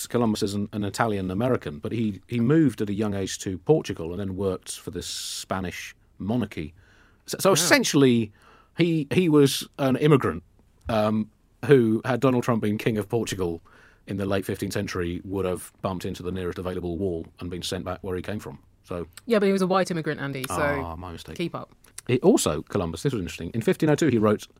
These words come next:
Speaker 1: something called the Book of Privileges,
Speaker 2: <laughs>
Speaker 1: uh,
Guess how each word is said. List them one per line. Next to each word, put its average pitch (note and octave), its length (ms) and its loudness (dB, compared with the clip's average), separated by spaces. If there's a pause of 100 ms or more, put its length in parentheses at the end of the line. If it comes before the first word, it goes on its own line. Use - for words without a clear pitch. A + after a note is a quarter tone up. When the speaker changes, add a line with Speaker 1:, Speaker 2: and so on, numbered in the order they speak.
(160)
Speaker 1:
something A#2+ 160 0
called A#2+ 140 2
the G#2 40 2
Book D3+ 220 4
of C#3 160 6
Privileges, F#2+ 720 0
Speaker 2:
<laughs> - 500 0 (300)
Speaker 1:
uh, A#2 180 4